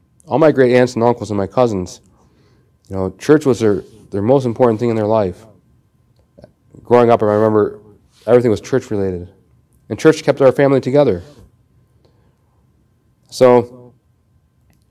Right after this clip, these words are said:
uh, but I never, serving in the altar growing up, I never listened to the services, never listened to the singing, the words. I've only heard the epistle and gospel and then the sermon. Other than that, I was busy serving, you know, in,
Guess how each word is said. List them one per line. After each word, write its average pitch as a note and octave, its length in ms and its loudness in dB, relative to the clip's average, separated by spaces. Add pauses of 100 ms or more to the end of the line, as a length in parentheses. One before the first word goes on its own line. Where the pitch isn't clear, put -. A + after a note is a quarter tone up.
(400)
uh, G#2 400 -6 (1200)
but C#3+ 140 4
I C3+ 80 6
never, D#3 320 2
serving - 500 -4
in C3+ 60 -2
the C3+ 80 -2
altar B2+ 500 -2 (760)
growing A2+ 240 0
up, A2 100 0
I A#2 60 2
never C#3+ 240 2
listened C3+ 240 -4
to A#2+ 40 -8
the A2+ 120 -2
services, G2 480 -4
never B2 200 0
listened A#2 260 -4
to A#2+ 100 -6
the G#2 80 -4
singing, F#2+ 560 -8 (220)
the F#2 80 -8
words. G2+ 500 2 (500)
I've G#2+ 80 -6
only C3 220 2
heard A#2+ 360 -2 (360)
the G#2+ 80 -6
epistle B2 340 -2
and A2 100 0
gospel A2 640 0 (160)
and G2+ 80 -8
then G#2 80 -6
the G2+ 120 -6
sermon. F#2+ 480 -4 (840)
Other A#2+ 120 4
than B2 80 2
that, C3 120 4
I - 20 4
was A2+ 80 2
busy A2+ 220 -4
serving, G#2+ 520 -2
you G2 80 -8
know, F#2 220 -6
in, - 400 -12